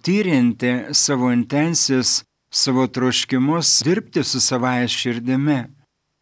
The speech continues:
Atrodytų, kai mes priimame Eucharistiją, tą meilę Kristaus, tai mes turėtume visiškai radikaliai pasikeisti, mumise neturėtų likti nieko,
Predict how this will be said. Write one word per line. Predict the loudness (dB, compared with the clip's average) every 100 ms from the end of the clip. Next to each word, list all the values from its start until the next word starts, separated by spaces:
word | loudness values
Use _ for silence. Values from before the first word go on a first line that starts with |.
| _
Atrodytų, | -8 -2 0 0 -2 -2 -4 -6 _ _
kai | -2
mes | 0 2 0 -2
priimame | -2 0 2 2 2
Eucharistiją, | 0 -2 -2 -2 0 0 -2
tą | 0 0
meilę | 0 0 -2 -2 -2
Kristaus, | -2 -2 -2 0 -2 0 -4 -6 _ _ _ _ -2
tai |
mes | 0 0 0
turėtume | -2 -2 -2 -2 0 0 -4 -4
visiškai | -2 0 0 -2 -2 0 0
radikaliai | 0 -2 -2 -2 0 -2
pasikeisti, | -2 0 0 -2 -2 -2 0 0 0 -2 -6 -12 _ _ -2
mumise | 2 4 4 2
neturėtų | 0 0 0 -2 -2 0
likti | 0 0 -4 -2 0
nieko, | 2 2 0 -2 -4 -8